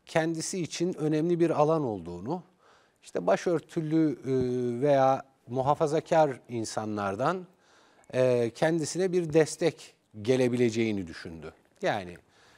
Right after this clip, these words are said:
e, uzun sü-, yani hem Cumhuriyet Halk Partisi'nin kendi bir tarihi hikayesi vardır, hem de Kemal Kılıçdaroğlu'nun kendi bir hikayesi var.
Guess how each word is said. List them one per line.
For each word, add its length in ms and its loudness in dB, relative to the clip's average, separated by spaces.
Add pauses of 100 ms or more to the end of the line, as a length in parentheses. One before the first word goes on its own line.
(180)
e, 480 0
uzun 320 2
sü-, 200 -8
yani 220 2
hem 220 -2
Cumhuriyet 380 2
Halk 220 0
Partisi'nin 540 -4
kendi 420 -4
bir 160 -4
tarihi 720 -6 (480)
hikayesi 600 2
vardır, 520 -2 (360)
hem 200 -2
de 100 0
Kemal 320 0
Kılıçdaroğlu'nun 880 -2
kendi 360 -4
bir 120 -6
hikayesi 640 -2
var. 260 2